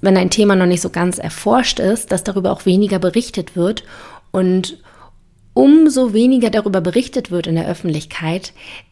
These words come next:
desto alleingelassener fühlen sich die Betroffenen. Desto merkwürdiger fühlen sich die Betroffenen mit ihrem Verhalten. Und deshalb, ja, liegt es mir im Herzen, darüber heute mal zu sprechen, auch wenn ich, wie gesagt, nicht die hundertprozentige Lösung <laughs> dafür geben kann,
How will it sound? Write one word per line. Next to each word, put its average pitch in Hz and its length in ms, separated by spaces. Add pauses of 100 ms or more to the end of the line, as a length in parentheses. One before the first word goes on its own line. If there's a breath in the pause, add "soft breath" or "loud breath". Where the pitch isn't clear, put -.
desto 185 560
alleingelassener 190 880
fühlen 240 300
sich 214 120
die - 80
Betroffenen. - 800 (440)
Desto - 280
merkwürdiger 175 800
fühlen 175 260
sich 170 100
die - 80
Betroffenen 175 580
mit 165 160
ihrem 160 260
Verhalten. 170 640 (400 loud breath)
Und 175 120
deshalb, 185 400
ja, 165 80
liegt 170 240
es 202 140
mir - 80
im 175 80
Herzen, 185 420
darüber 170 300
heute 180 180
mal 170 160
zu - 80
sprechen, - 460
auch - 180
wenn 220 140
ich, 285 160
wie 247 100
gesagt, 208 440
nicht 208 180
die 202 80
hundertprozentige 214 880
Lösung 226 480
<laughs> - 0
dafür - 240
geben 202 320
kann, 202 320